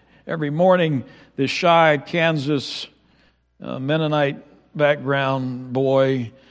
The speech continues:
I'd look, I, "If you, if you act enthusiastic, you become enthusiastic." And so I'd go out and I'd knock on a door or two, and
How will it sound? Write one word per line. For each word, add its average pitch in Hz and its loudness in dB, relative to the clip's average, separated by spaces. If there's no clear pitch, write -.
I'd 135 -2
look, 151 2
I, 131 -10
"If 139 -8
you, 165 -4
if 156 -10
you 156 -4
act 220 -2
enthusiastic, 117 -10
you 135 -20
become - -10
enthusiastic." - -20
And 127 -6
so 190 -2
I'd 180 4
go 226 6
out 285 6
and 151 2
I'd 170 2
knock 214 4
on 214 6
a 208 6
door 233 6
or 165 2
two, 185 4
and 143 0